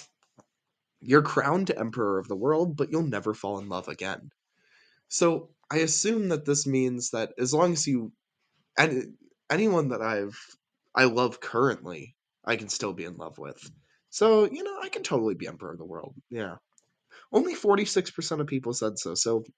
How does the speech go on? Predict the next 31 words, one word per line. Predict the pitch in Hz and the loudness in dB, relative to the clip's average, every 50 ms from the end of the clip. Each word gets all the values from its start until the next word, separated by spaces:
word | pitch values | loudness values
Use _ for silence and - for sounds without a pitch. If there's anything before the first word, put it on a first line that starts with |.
| _ - | _ -4
a | 120 | -2
majority | 120 120 113 127 131 147 185 214 220 196 | -2 0 2 4 4 4 4 4 2 -2
actually | 190 190 - - 180 175 | -2 -2 -4 -4 -4 -4
said | - 185 175 156 | -2 -2 -2 -2
no. | 151 156 147 113 - _ _ _ _ _ _ _ - - - - _ _ _ _ _ _ _ _ _ - | -2 -4 -6 -6 -8 _ _ _ _ _ _ _ -20 -20 -20 -20 _ _ _ _ _ _ _ _ _ 6
But, | 156 156 156 - - | 6 6 4 2 -6
you | - 139 151 156 | -2 2 4 8
know, | 151 143 135 143 - _ _ _ - | 8 8 6 4 -2 _ _ _ 0
it | - 147 | 2 4
doesn't | 175 180 175 208 175 | 6 6 4 4 2
say | - 180 170 | 4 4 4
that | 151 143 - | 4 2 2
you'll | 127 131 127 | 2 0 0
never | 117 120 123 123 131 98 | 0 0 0 0 0 -2
experience | 90 - - - - 120 135 127 101 90 - | -2 -4 -6 -2 0 0 0 0 0 -2 -4
love. | 101 95 95 | -6 -6 -4
It | 92 - | -4 -4
says | 123 113 110 | -2 -2 -2
you'll | 110 107 | -4 -4
never | 110 110 - - | -4 -4 -6 -8
fall | - - - - 120 120 117 113 104 | -10 -10 -6 -6 -4 -2 -2 -4 -4
in | 95 90 | -6 -8
love | 85 78 76 - | -10 -12 -12 -12
again. | - - - - - - 123 - _ _ _ _ | -14 -14 -14 -16 -16 -18 -20 -20 _ _ _ _
So | - - - 143 - - 147 _ _ _ _ _ _ _ _ _ _ _ _ _ _ _ _ _ _ _ - - _ _ _ _ _ _ _ _ _ _ _ - - | -16 -14 -14 -14 -16 -18 -20 _ _ _ _ _ _ _ _ _ _ _ _ _ _ _ _ _ _ _ -20 -20 _ _ _ _ _ _ _ _ _ _ _ -2 2
I | 135 | 2
could | 143 139 120 113 | 2 2 2 0
deal | - 90 | -2 -4
with | 82 73 - | -4 -4 -8
that | 69 - - | -10 -10 -8
knowledge. | 60 62 62 85 87 - - - | -8 -8 -8 -8 -10 -10 -12 -14